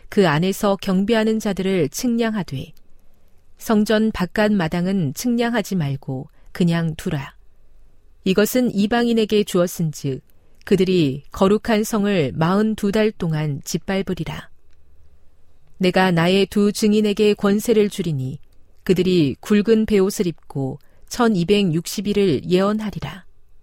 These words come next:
그들은 이 땅에 주 앞에 서 있는 두 감람나무와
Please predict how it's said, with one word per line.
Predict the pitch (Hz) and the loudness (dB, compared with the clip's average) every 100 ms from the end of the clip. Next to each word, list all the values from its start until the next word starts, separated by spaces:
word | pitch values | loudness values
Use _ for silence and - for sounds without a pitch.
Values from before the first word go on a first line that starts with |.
| - - - - - - - - - - | -20 -20 -20 -20 -20 -20 -20 -20 -20 -8
그들은 | - 202 220 240 | 2 4 6 4
이 | 170 214 240 | 2 2 0
땅에 | - 220 226 220 147 | 0 2 2 2 0
주 | 131 226 202 | 0 2 2
앞에 | 165 - 220 | 2 2 2
서 | 220 240 | 2 0
있는 | 214 202 208 143 135 | 0 0 0 -2 -2
두 | - 208 214 | 0 0 0
감람나무와 | - 170 196 208 208 175 160 143 139 | -2 -2 0 -2 -2 -2 -2 -2 -4